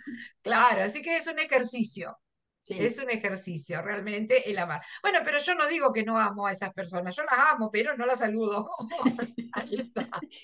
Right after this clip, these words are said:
Speaker 1: Pero mantenete una distancia.
Speaker 2: Ah, te mantengo la distancia, claro, sí, porque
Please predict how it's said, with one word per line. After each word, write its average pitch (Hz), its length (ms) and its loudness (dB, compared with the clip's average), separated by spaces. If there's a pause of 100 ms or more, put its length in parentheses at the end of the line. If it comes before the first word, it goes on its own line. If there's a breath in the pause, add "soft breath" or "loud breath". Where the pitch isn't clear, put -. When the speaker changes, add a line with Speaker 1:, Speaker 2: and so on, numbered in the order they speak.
(120)
Speaker 1:
Pero 247 200 6
mantenete 277 680 2
una 262 200 4
distancia. 185 520 2
Speaker 2:
Ah, 359 140 8
te 359 120 4
mantengo 381 320 8 (100)
la 381 80 8
distancia, 254 640 4
claro, 226 400 2 (200)
sí, 302 120 -20
porque 277 360 2